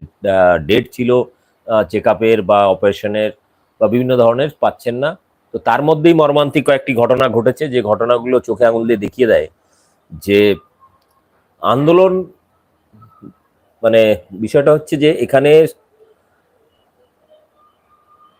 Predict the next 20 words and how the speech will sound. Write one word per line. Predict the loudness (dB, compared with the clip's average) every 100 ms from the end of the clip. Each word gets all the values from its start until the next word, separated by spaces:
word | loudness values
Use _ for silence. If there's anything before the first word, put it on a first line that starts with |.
| _ -14 -8
আরজি | -4 0
করে | 2 0
মহিলা | 0 0 2
ডাক্তারের | 2 0 2 2 2 -2 _ _ _
বিচারের | -12 -10 0 0 2 0
দাবিতে | -2 -2 -2 -2
আন্দোলন, | -2 -6 -8 -10 _ -20 _ _ _ _ _ _
যে | -10 -8
তার | -2 0 0 -2 -8 _ _ _ _
ধর্ষণ | -4 0 0 0
এবং | 0 -2
মৃত্যু | -6 _ -4 -4 -6 _ _ _
সঙ্গে | -8 -6 -4
যুক্ত | -6 -4 0
যারা, | 2 2 0 -6 _ _ _ _ _ _ _ _ _ _ _ _ _ _ -6
তাদের | -2 -4 -6 _ _ _
চরম | -2 -2 -2
শাস্তির | -6 -8 -6 -10 -8
দাবি | -8 -8
জানিয়েছেন। | -12 -14 -20 -20